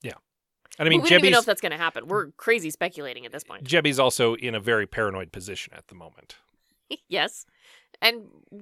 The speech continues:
Speaker 2: rightly so.
Speaker 1: Yeah.
Speaker 2: Right? They're kind of, uh,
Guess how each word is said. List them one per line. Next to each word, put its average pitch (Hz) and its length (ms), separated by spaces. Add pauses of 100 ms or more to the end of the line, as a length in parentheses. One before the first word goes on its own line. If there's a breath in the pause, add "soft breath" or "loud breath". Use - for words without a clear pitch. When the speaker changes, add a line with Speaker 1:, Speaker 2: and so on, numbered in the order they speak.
(100)
Speaker 2:
rightly 196 340
so. 160 280 (260)
Speaker 1:
Yeah. 208 180
Speaker 2:
Right? 190 200 (420)
They're 175 160
kind 165 240
of, 151 200 (640)
uh, 151 260